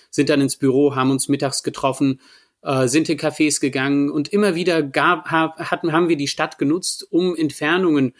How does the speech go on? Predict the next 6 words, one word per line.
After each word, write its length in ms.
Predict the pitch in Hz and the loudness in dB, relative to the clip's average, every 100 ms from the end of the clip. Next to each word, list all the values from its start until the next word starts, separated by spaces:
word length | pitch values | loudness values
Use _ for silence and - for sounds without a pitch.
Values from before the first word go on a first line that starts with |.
| - _ | -20 _
zu 160 | - 156 | -6 -2
überbrücken. 640 | 147 135 120 156 151 120 _ _ _ _ _ - | 0 -2 0 0 0 -2 _ _ _ _ _ -6
Ähm, 380 | 151 151 147 135 _ _ _ _ _ _ _ _ _ - | 0 2 2 0 _ _ _ _ _ _ _ _ _ -4
jetzt 220 | 165 196 | -2 -2
ist 120 | 185 | -4
Corona 760 | - 156 147 196 208 214 190 | 0 2 2 2 -2 -4 -8